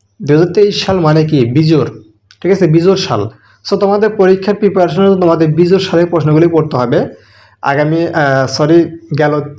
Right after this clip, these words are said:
তেরো চোদ্দো শিক্ষাবর্ষের, অর্থাৎ দুই হাজার চোদ্দো থেকে দুই হাজার বাইশ পর্যন্ত যতটুকু, যতগুলো প্রশ্ন হয়েছে, ঠিক আছে, দ্বিতীয় বর্ষের, তার ভিতর থেকে তোমরা দুই হাজার একুশ সালে যে প্রশ্নগুলো রয়েছে, এটা একটু বেশি বেশি পড়বে, কারণ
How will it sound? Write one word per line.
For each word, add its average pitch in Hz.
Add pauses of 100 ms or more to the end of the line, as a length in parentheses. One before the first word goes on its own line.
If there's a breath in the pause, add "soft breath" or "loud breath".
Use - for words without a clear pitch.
(120)
তেরো 214
চোদ্দো 202
শিক্ষাবর্ষের, 151
অর্থাৎ 160
দুই 156
হাজার 170
চোদ্দো 208
থেকে 202
দুই 185
হাজার 170
বাইশ 170
পর্যন্ত 151
যতটুকু, 143
যতগুলো 156
প্রশ্ন 165
হয়েছে, 151 (600 loud breath)
ঠিক 208
আছে, 226
দ্বিতীয় 156
বর্ষের, 147 (340 soft breath)
তার 208
ভিতর 240
থেকে 175
তোমরা 160
দুই 156
হাজার 185
একুশ 220
সালে 190
যে 175
প্রশ্নগুলো 160
রয়েছে, 147 (440 loud breath)
এটা 214
একটু 214
বেশি 170
বেশি 180
পড়বে, 175
কারণ 156